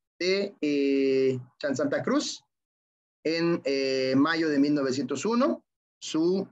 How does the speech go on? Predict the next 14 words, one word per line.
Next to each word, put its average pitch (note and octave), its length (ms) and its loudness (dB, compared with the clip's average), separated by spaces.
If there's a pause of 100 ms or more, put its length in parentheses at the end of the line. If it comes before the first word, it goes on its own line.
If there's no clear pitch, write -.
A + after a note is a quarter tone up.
renombramiento C#3+ 1160 -2 (140)
a D#3+ 360 0
Chan C#3 220 0
Santa B2+ 300 -2
Cruz D3+ 220 0
de C#3 80 0
Bravo. F#3+ 520 0 (2000)
Y, A#3 380 -4
eh, D3+ 880 -2
a - 120 -8
partir F#3+ 260 0
de C4+ 80 0
este C4 160 0
momento A#3 600 2